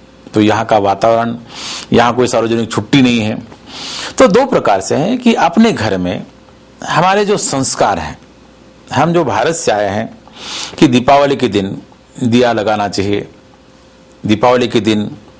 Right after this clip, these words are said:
हमें मिठाई का सेवन करना चाहिए, या हम वहाँ पर दिवाली तीन दिन मनाई जाती है। एक दिन है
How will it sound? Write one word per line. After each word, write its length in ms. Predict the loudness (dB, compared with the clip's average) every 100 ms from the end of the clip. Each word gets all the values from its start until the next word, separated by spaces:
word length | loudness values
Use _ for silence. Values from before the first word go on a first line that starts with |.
| -20 -20 -20 -16 -4
हमें 500 | 0 0 0 -4 -8 -16 -20 -20 -20 _ 0
मिठाई 280 | 2 2 2
का 120 | 0
सेवन 300 | 0 0 0
करना 320 | 0 -2 -2
चाहिए, 420 | -2 -2 -2 -6 -16 -20 -20 -8 2
या 360 | 4 4 0 -10 -20 -20 -4
हम 360 | -2 0 -4 -6
वहाँ 280 | 0 0 2
पर 280 | 0 -2 -6 -14 -12 -12 -2 4
दिवाली 380 | 4 4 2
तीन 280 | 0 2 4
दिन 140 | 4 2
मनाई 220 | -2 -2
जाती 260 | -4 -4
है। 160 | -8 -8 -16 -20 -20 -20 -20 -20 -20 -20 -20 -20 -20 -20 -4 2
एक 180 | 4 4
दिन 140 | 0
है 240 | 0 -4